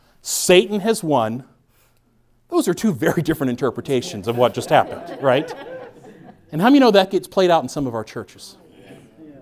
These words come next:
Same thing's happening, and this is how people are responding. So, information flow.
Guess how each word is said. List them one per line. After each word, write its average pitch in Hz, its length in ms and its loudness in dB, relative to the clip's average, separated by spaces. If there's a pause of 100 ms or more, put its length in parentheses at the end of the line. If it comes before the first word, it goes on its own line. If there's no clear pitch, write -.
(180)
Same 233 280 2
thing's 254 240 0
happening, 175 640 -2
and 151 160 -2
this 170 120 -4
is 160 100 -8
how 151 120 -4
people 135 320 -6
are 113 80 -4
responding. 110 520 -12 (440)
So, 196 240 6
information 202 600 2
flow. 101 340 -2